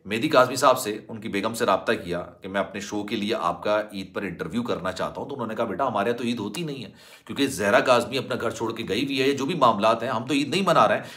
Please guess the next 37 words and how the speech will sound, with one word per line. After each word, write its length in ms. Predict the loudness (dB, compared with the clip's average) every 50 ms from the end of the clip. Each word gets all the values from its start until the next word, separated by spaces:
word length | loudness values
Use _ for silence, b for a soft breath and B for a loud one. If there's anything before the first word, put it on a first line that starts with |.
| B -2
लेकिन 200 | 0 2 2 4
जब 100 | 4 4
वो 80 | 8
वापस 340 | 8 8 10 12 10 12 12
आ 100 | 10 10
जाएगी 260 | 10 8 4 4 2
तो 80 | 0 2
फिर 140 | 4 4 4
हम 120 | 4 4
जरूर 260 | 0 -2 0 4 6
आपसे 240 | 6 4 4 2 0
राब्ता 280 | 0 0 0 0 -2 -4
करेंगे, 300 | -4 -4 -8 -10 -12 -16
क्योंकि 360 | -20 -20 _ -12 -4 0 0
ईद 200 | 0 2 2 0
का 80 | 0 0
शो 140 | 2 2
मैंने 180 | 2 2 2 2
रिकॉर्ड 280 | 4 6 6 6 6 6
करना 240 | 2 -4 -4 -6
था।" 120 | -10 -10 B B B B B B B _ 6
अब 320 | 6 6 4 0 -14 -18 _ _ _ 6
पेंडिंग 440 | 6 6 6 6 2 2 2 4 2
के 60 | 2
जितने 300 | 2 0 0 0 0 0
भी 120 | 0 0
इवेंट्स 360 | 0 2 2 0 0 -2 -2
थे, 180 | -2 -2 -2 -2
मेहदी 260 | -2 -2 -2 -2 2
काज़मी 300 | 6 6 6 6 4 2
साहब 280 | 2 4 4 4 4 2
की 60 | -2
बर्थडे, 480 | 0 0 0 0 0 -2 -2 -2 0 0
जहरा 240 | 0 2 2 2 2
काज़मी 360 | 4 4 4 4 2 -2 -8
की 120 | -8 -6
बर्थडे, 480 | -2 -2 -2 -2 -2 -4 -6 -8 B